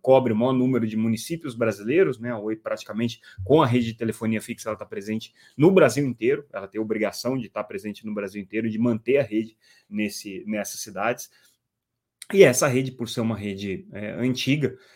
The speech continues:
ela tá baseada toda numa, numa estrutura de par trançado, né? Uma rede de cobre. Funciona exatamente como o nome diz, tá? É, existem,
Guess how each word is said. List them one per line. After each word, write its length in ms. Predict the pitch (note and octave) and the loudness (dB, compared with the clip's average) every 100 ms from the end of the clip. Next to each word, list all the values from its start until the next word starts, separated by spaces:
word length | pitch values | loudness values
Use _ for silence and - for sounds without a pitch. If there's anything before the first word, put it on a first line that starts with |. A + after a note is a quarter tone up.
| _ | _
ela 240 | - A2+ A#2+ | 0 4 4
tá 160 | G2 | 2
baseada 500 | G2 A2 B2 G#2+ A2+ | 0 -2 0 0 0
toda 540 | A#2+ B2 D3 D#3+ F#3+ D#4 | -2 0 2 0 -2 -4
numa, 840 | B2 A#2+ C3 C#3+ C#3+ C3+ C3 A2+ | 0 0 0 -2 -2 0 0 0
numa 180 | A2 A2+ | -2 -2
estrutura 480 | A#2 - A#2+ B2+ C#3 | -4 -6 -6 -2 -2
de 80 | C3 | 0
par 240 | C3 C3 | -2 0
trançado, 560 | D3 D3 - G2 - - | -2 -6 -4 -6 -6 -14
né? 160 | G#2 | -10
Uma 200 | B2 G#2 | -8 -8
rede 240 | F#2+ G#2 G#2 | -8 -8 -6
de 100 | A#2+ | -6
cobre. 380 | A2+ F#2 F2 _ _ _ _ | -4 -6 -8 _ _ _ _
Funciona 640 | - G3 - A#3+ C4 - | 0 0 2 0 0 -6
exatamente 640 | - D#3 E3+ E4 G#3+ F#3+ F#3+ | -2 2 2 2 -2 -4 -2
como 220 | G3 G3 | -2 0
o 20 | |
nome 260 | E3+ F#3 F#3+ | -2 -2 -2
diz, 360 | A#2+ G2+ - | -2 -4 -8
tá? 280 | G#2 A#2+ - - | -6 -4 -4 -10
É, 320 | G2 G2 F#2+ | -10 -8 -6
existem, 720 | A2 G2 A#2 B2+ D3 C3 G2 | -6 -4 -4 -4 -2 -2 -4